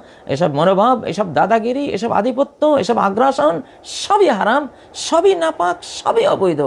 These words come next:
এবং তাদের পণ্যগুলিও এই চেতনার সাথে মিশানো থাকার কারণে অবৈধ, নাপাক, অপবিত্রতা। বাংলাদেশকে এ থেকে পবিত্রতা অর্জন করতে হবে। আল্লাহ তৌফিক দিন।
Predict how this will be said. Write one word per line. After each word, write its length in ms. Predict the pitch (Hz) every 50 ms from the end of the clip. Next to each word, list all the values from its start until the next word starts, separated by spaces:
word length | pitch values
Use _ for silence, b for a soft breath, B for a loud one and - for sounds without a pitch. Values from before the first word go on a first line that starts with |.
| 120 - - B B B B B B
এবং 160 | - 214 226
তাদের 280 | 226 254 254 277 302 277 -
পণ্যগুলিও 720 | - 277 294 294 302 370 302 370 381 415 415 403 - - - - - - - - - - - - - - -
এই 260 | 254 339 359 339 320 -
চেতনার 380 | - 285 - 269 262 262 254 233 - - - -
সাথে 260 | - - 240 262 254
মিশানো 380 | 220 220 214 - 269 269 269 262 - - - - - - -
থাকার 260 | 254 254 277 247 220
কারণে 260 | - 214 202 196 - -
অবৈধ, 380 | - 208 220 233 277 294 254 330 - - 480 - B B B B
নাপাক, 480 | 131 170 226 262 254 320 339 381 403 392 - - - - - - -
অপবিত্রতা। 800 | - 208 214 240 254 277 - - 285 311 302 330 349 381 381 311 - B B B B
বাংলাদেশকে 600 | 135 131 208 214 214 208 220 220 196 - - 226
এ 40 | 208
থেকে 200 | - 214 208 196
পবিত্রতা 360 | 185 196 175 160 - 165 - 160
অর্জন 180 | 147 131 139 147
করতে 280 | - 165 127 - 127
হবে। 240 | 120 110 - - - -
আল্লাহ 180 | - 151 143 143
তৌফিক 320 | - 113 123 - 104 98 87
দিন। 220 | 76 - - -